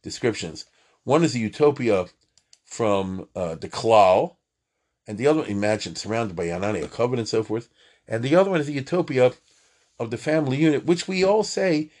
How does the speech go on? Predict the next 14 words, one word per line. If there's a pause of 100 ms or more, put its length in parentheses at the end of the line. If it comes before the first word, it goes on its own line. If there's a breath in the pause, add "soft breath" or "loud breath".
(140 soft breath)
is
the
basic
structure
of
society. (280 soft breath)
Societies
rise
and
fall (540)
on
the
family
unit.